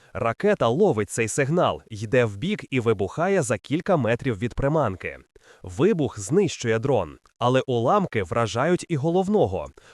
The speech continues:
Один із них розриває ліве крило, корпус тремтить. Усередині пошкоджено акумулятор, енергія падає до двадцяти відсотків.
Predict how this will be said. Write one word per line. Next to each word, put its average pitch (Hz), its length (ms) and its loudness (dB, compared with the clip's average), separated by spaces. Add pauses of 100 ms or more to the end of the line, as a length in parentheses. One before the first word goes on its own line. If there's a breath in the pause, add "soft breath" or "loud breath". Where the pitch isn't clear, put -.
(100)
Один 117 340 2
із 107 160 0
них 185 320 2
розриває 127 680 2
ліве 127 260 0
крило, 151 460 0 (220)
корпус 156 460 0
тремтить. 165 580 -2 (360 soft breath)
Усередині 131 720 0
пошкоджено 143 680 0
акумулятор, 165 760 0 (160)
енергія 113 640 0
падає 139 360 2
до 123 120 2
двадцяти 110 480 -4
відсотків. 117 640 -4